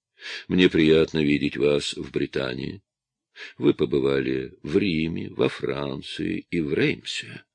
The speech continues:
Не слыхали ль, какие ковы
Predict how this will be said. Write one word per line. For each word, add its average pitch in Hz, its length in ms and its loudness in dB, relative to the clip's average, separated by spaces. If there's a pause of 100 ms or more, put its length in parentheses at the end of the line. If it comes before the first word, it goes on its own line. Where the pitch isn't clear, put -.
(640)
Не 131 180 8
слыхали 170 840 6
ль, - 80 -8 (580)
какие 156 760 6 (300)
ковы 143 720 10